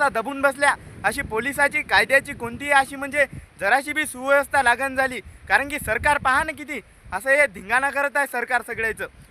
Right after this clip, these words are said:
म्हणून मित्रांनो, आता हे आपल्यालाच ॲक्शन घेणं लागेल आणि आपल्याला जरासं आपल्याला बदल करणं लागेल. आणि हे दलिंदर हे कोणाचेच नसतात मित्रांनो, हे रेप करणारे, याला नाते नसते, याला कोणीच नसते, याला वाईट नजर म्हणजे एकदम याची बेकार भंगार,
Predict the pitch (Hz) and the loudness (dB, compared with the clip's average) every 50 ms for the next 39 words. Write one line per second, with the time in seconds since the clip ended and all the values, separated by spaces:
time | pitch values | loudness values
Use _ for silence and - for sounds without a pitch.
0 | - - - - - - 202 254 294 285 277 277 277 294 285 294 285 285 294 269 | -20 -20 -20 -20 -14 -12 -8 -8 -8 -6 -8 -8 -2 0 0 0 0 0 -2 -2
1 | 202 - _ _ _ - - 156 180 - 269 277 277 277 269 247 202 - - 226 | -4 -6 _ _ _ -8 -6 -6 0 2 2 2 6 6 6 6 6 2 -4 -4
2 | 233 262 277 294 294 277 254 226 214 - 277 285 285 254 208 214 220 247 254 269 | -2 -2 0 0 0 2 0 0 0 -2 -4 -4 -4 -4 -8 -10 -8 -4 -2 0
3 | 285 277 294 302 262 - - - - - - - 185 220 269 254 214 196 - 220 | 0 2 2 0 0 -2 -16 -20 -20 -18 -10 -8 -6 -2 0 0 0 0 -2 -4
4 | 254 269 285 262 185 226 240 254 262 247 294 277 262 262 254 277 277 285 277 185 | -2 -2 -2 -4 -4 -4 -2 -2 0 2 4 4 4 4 2 -2 0 0 -2 -4
5 | 190 185 170 240 269 269 277 269 277 269 285 269 269 269 254 254 202 170 - - | -6 -8 -6 -6 -6 -2 -4 -4 -2 -2 -2 0 0 0 0 -2 -4 -6 -8 -20
6 | - _ - - 175 208 240 226 196 220 247 269 208 233 226 233 262 262 262 285 | -20 _ -8 -6 -6 -6 -6 -8 -4 -2 -2 0 0 -2 -8 -8 -8 -4 -4 -2
7 | 269 269 269 269 254 254 240 254 254 277 285 - 277 294 277 - 302 294 277 277 | -2 -2 -2 -4 -4 -4 -4 -4 -4 -6 -10 -8 -8 -8 -6 -4 -6 -6 -6 -8
8 | 285 - 294 285 285 277 285 269 254 262 269 262 - - 269 269 269 262 269 269 | -10 -6 -4 -4 -4 -4 -4 -4 -2 -2 -4 -4 -6 -4 -6 -4 -4 -2 -2 -2
9 | 262 226 - _ _ _ _ _ - 170 196 220 254 254 240 202 202 - 269 269 | -2 -4 -8 _ _ _ _ _ -4 -2 2 4 4 4 4 2 0 0 -2 -4
10 | 262 277 269 - - 294 294 277 269 262 269 269 262 220 220 233 269 269 269 277 | -4 -4 -4 -6 -6 -4 0 0 0 2 0 -2 -4 -8 -12 -12 -12 -10 -8 -8
11 | 269 247 285 285 285 269 277 277 240 196 208 233 208 247 247 254 254 277 269 262 | -8 -4 -2 0 0 2 0 0 0 0 -2 -2 -4 -8 -10 -6 -4 -4 -4 -6
12 | 269 262 277 269 269 214 196 269 262 277 277 262 269 262 175 185 196 - 269 277 | -8 -8 -4 -6 -6 -4 -4 -6 -4 -4 -4 -6 -6 -10 -10 -10 -6 -2 -2 -2
13 | 269 208 - - 165 165 185 208 247 262 | -2 -2 -8 -16 -18 -12 -4 -4 -2 -2